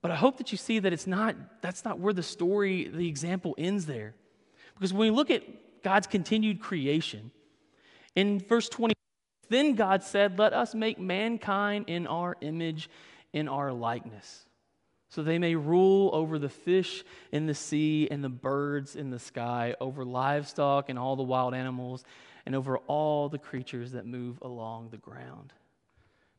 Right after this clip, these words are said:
Continuing in verse twenty-seven, whoops, twenty-seven.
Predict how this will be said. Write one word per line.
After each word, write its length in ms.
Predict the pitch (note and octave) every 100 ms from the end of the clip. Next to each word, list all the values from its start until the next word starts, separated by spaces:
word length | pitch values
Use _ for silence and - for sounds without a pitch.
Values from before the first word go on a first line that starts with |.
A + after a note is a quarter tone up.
| _
Continuing 400 | B2 C3+ B2+ B2
in 60 | -
verse 160 | A#2
twenty-seven, 760 | - B2 A2+ - B2 A2 A2 A2 - -
whoops, 320 | B2 - - _ _ -
twenty-seven. 500 | C3 A#2+ B2 A#2